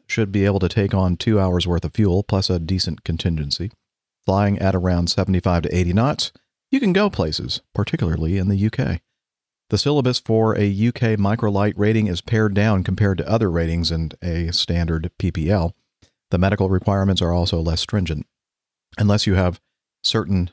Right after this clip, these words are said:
specific medical conditions, you simply self-declare as being fit. As a relatively inexpensive form of powered flying, microlights are the way to go.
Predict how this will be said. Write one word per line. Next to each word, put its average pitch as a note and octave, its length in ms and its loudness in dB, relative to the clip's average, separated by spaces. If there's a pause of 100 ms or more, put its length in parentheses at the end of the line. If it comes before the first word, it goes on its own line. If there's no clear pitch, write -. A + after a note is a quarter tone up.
specific - 600 -2
medical F2 380 0
conditions, E2+ 640 -2
you G2 140 0
simply B2 340 0
self-declare A2 960 -2
as F2 160 0
being F2 280 -4
fit. - 340 -6 (800)
As F#2+ 160 0
a F#2 80 -2
relatively A2 580 2
inexpensive A2 640 -2
form G#2 300 2
of F2 160 -4
powered F#2+ 360 0
flying, G#2+ 420 2 (480)
microlights G2+ 640 0
are F2+ 80 -2
the F2 100 -2
way E2+ 140 0
to G2 100 2
go. D2+ 300 -4